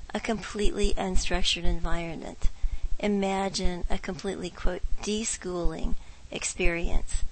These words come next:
No rote memorization, no, um, rigid,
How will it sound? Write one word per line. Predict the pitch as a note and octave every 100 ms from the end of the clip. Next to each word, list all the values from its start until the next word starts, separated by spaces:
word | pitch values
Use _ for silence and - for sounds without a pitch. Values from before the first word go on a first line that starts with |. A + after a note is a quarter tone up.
| - - - - - - -
No | G#3+ G#3 F#3+ F#3 F#3 F3+ F#3
rote | F3+ F3+
memorization, | G3 F3+ F3 E3 F#3 - F#3+ - -
no, | F#3+ F#3+ F#3+ F#3+ F#3 F#3+ - - - - - - -
um, | G3+ F#3+ F#3 F3+ F#3+ - - - - - - - -
rigid, | - G#3 G#3 F#3+